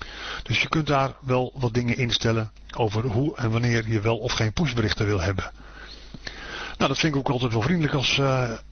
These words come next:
appbouwers of ontwerpers daar gewoon voor zorgen dat je niet, eh, de hele week echt doodgegooid wordt met pushberichten, want dat is ook niet fijn. Bijvoorbeeld een app als Groupon, die ik laatst gedaan heb, daar heb je dan nogal wat last van. Die geeft echt iedere dag een aantal pushberichten. Dus die moet je echt heel erg hard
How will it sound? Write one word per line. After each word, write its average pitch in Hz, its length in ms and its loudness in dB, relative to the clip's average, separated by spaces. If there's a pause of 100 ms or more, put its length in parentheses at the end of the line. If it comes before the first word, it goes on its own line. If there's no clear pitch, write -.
appbouwers 143 680 2
of 123 140 -2
ontwerpers 131 460 0
daar 120 200 2
gewoon 117 200 2
voor 110 120 0
zorgen 120 380 2 (360)
dat 117 180 0
je 139 60 0
niet, - 300 0
eh, 123 380 2 (800)
de 110 120 2
hele 135 200 4
week 123 220 2
echt 123 220 0
doodgegooid 123 640 0
wordt 120 140 0
met 117 140 0
pushberichten, 120 520 0
want 117 100 2
dat 117 120 2
is 101 80 2
ook 107 120 0
niet 113 120 2
fijn. 120 300 0 (800)
Bijvoorbeeld 120 320 2
een 127 120 0
app 127 160 0
als 110 160 2
Groupon, 151 440 2
die 131 120 4
ik 117 100 0
laatst 135 260 2
gedaan 131 280 2
heb, 123 160 2
daar 117 180 4
heb 135 140 2
je 139 60 0
dan 127 120 2
nogal 113 180 2
wat 123 100 0
last 113 220 0
van. 127 120 2
Die 117 120 2
geeft 117 220 2
echt - 220 -2
iedere 151 260 2
dag 131 180 2
een 131 80 -2
aantal 123 260 2
pushberichten. 120 680 0 (460)
Dus - 120 -6
die 127 80 2
moet 120 160 2
je - 80 0
echt - 220 0
heel 175 280 2
erg 123 80 0
hard - 280 0